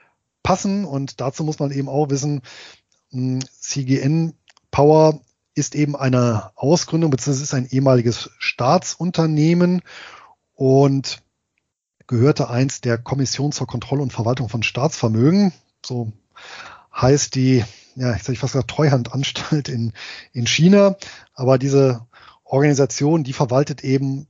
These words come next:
die ganzen Unternehmen im Staatsbesitz und denen gehört eben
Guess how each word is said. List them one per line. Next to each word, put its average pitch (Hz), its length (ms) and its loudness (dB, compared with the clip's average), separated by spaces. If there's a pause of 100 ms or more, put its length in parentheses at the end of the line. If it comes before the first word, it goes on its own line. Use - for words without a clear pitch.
die 123 100 -6
ganzen 135 300 -4
Unternehmen 123 560 0
im 117 200 -4 (280)
Staatsbesitz 160 1080 -2 (600)
und 131 580 2 (1000)
denen 139 560 2 (160)
gehört 131 520 2
eben 127 400 -6